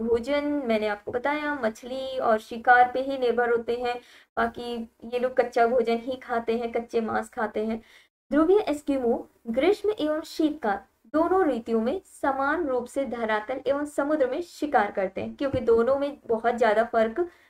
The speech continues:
नहीं रहता है, दोनों मौसम में ज्यादा फर्क नहीं रहता है, ठीक है। तो ये लोग दोनों मौसम में ही कहाँ पे होते हैं, समुद्र के किनारे ही शिकार करते हैं। शिकार की सफलता पर ही इनका जीवन निर्भर करता है।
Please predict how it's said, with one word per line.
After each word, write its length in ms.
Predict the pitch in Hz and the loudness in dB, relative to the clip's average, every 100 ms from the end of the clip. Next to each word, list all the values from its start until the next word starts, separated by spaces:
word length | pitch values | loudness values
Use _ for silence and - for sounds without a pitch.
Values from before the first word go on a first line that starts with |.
| - | -4
नहीं 320 | 247 247 254 | 0 2 2
रहता 240 | 233 214 208 | 0 2 2
है, 60 | |
दोनों 280 | 233 240 254 | 2 2 0
मौसम 240 | 214 214 233 | -4 -4 -4
में 120 | 269 | 0
ज्यादा 260 | 214 208 220 | 0 0 0
फर्क 300 | 226 214 240 | 0 0 -2
नहीं 280 | 208 208 | -2 -2
रहता 260 | 185 180 - | -2 -4 -8
है, 120 | - 269 | -10 -8
ठीक 140 | 233 | -6
है। 80 | 302 349 - - | -6 -8 -16 -4
तो 60 | 311 | 2
ये 120 | 294 | 2
लोग 180 | 294 302 | 2 2
दोनों 400 | 247 247 269 302 | 2 2 4 2
मौसम 380 | 277 254 285 285 | 2 0 0 -2
में 140 | 277 | -2
ही 220 | 262 277 339 | -4 -6 -4
कहाँ 220 | 240 247 254 | -4 -2 -2
पे 60 | 294 | -2
होते 260 | 277 240 | 0 -2
हैं, 120 | - | -4
समुद्र 380 | - 247 233 233 | -4 -2 0 -2
के 140 | 240 277 | -2 -4
किनारे 440 | 262 233 214 214 | -2 -2 0 0
ही 140 | 247 311 | 0 -4
शिकार 400 | 262 233 185 185 | -4 -2 -2 -4
करते 300 | 185 - 196 | -8 -8 -12
हैं। 220 | 190 - _ - _ _ | -12 -16 _ -20 _ _
शिकार 280 | 311 311 370 | -2 0 2
की 100 | 415 | 2
सफलता 460 | 392 302 285 277 311 | 2 0 0 0 0
पर 200 | 294 233 | 0 -2
ही 200 | 254 - | -6 -8
इनका 240 | 285 269 254 | -4 0 0
जीवन 340 | 240 226 226 | -2 -4 -2
निर्भर 280 | 233 240 254 | 0 -2 -4
करता 300 | 269 262 269 | -2 -2 -4
है। 140 | 269 | -8